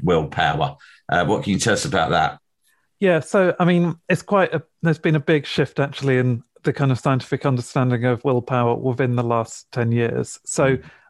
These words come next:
Speaker 2: um, prior to that point, I think scientists had generally assumed that our kind of, um, self-control and kind of ability to concentrate is inevitably depleted when it's kind of exercised. So, you know, if you're resisting, like, um, the biscuit tin,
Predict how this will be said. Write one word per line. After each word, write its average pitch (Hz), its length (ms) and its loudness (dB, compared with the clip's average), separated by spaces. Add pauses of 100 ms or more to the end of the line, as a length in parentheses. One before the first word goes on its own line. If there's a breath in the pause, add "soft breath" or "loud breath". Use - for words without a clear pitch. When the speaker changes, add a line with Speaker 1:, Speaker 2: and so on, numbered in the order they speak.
Speaker 2:
um, 135 600 2
prior 151 260 2
to 127 140 -6
that 127 240 -4
point, 131 600 -4
I 131 80 -10
think 123 360 -2 (580 soft breath)
scientists 135 440 -2
had 127 180 -2 (120)
generally 139 440 2
assumed 123 480 -2
that 127 120 -2
our 120 240 0
kind 117 240 -2
of, 113 140 -2
um, 117 260 -2
self-control 139 880 -2
and 120 280 -2
kind 117 160 0
of 113 160 -4
ability 131 480 -2
to - 120 -18
concentrate - 840 -4
is 127 320 0 (320 loud breath)
inevitably 139 840 0
depleted 123 800 -2
when 120 160 0
it's 117 180 -6
kind 120 160 0
of 110 80 -2
exercised. - 920 -8
So, 120 520 2 (560 loud breath)
you 175 80 2
know, 135 120 4
if 123 140 0
you're 135 160 4
resisting, 123 640 0
like, 113 240 -2
um, 117 340 0
the - 80 -6
biscuit 117 400 -6
tin, 113 380 0